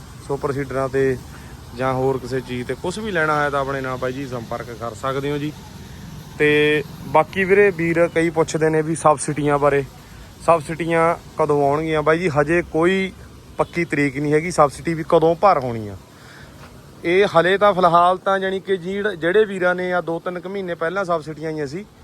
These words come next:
ਜਿਹੜੇ ਵੀਰਾਂ ਨੇ ਉਹ ਸਬਸਿਡੀਆਂ ਭਰੀਆਂ ਹੋਈਆਂ ਨੇ, ਸਿਰਫ ਉਹ ਸਬਸਿਡੀਆਂ ਨਿਕਲ ਰਹੀਆਂ ਨੇ ਤੇ ਉਹੀ ਆਈ ਜਾ ਰਹੀਆਂ ਨੇ ਹਲੇ। ਤੇ ਜੇ ਜਿਹੜੀ ਦੁਬਾਰਾ ਨਵੀਂ ਭਰਨੀ ਆ,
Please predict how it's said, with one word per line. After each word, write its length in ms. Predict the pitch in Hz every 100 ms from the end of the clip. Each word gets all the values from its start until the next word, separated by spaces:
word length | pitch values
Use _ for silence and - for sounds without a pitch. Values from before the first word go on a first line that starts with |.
| - - - -
ਜਿਹੜੇ 220 | 190 240
ਵੀਰਾਂ 260 | 226 214
ਨੇ 80 | 208
ਉਹ 160 | 202 240
ਸਬਸਿਡੀਆਂ 580 | 202 180 160 190 196 196
ਭਰੀਆਂ 340 | 233 202 180
ਹੋਈਆਂ 260 | 170 175 170
ਨੇ, 140 | 165 - - - - -
ਸਿਰਫ 220 | 185 190
ਉਹ 420 | 226 196 202 247
ਸਬਸਿਡੀਆਂ 580 | 247 190 175 190 190 190
ਨਿਕਲ 240 | 143 -
ਰਹੀਆਂ 400 | 180 185 180 185
ਨੇ 140 | 190 185 156 - - - - - - -
ਤੇ 380 | 160 160 160 156 - -
ਉਹੀ 240 | 180 240 240
ਆਈ 140 | 180
ਜਾ 200 | 165 143
ਰਹੀਆਂ 240 | 135 143
ਨੇ 60 | 151
ਹਲੇ। 240 | 139 117 107 - - - -
ਤੇ 120 | - 180
ਜੇ 220 | 151 214 - -
ਜਿਹੜੀ 220 | 160 233
ਦੁਬਾਰਾ 380 | 185 170 170 208
ਨਵੀਂ 320 | 202 170 190
ਭਰਨੀ 380 | 208 233 208 208
ਆ, 140 | 208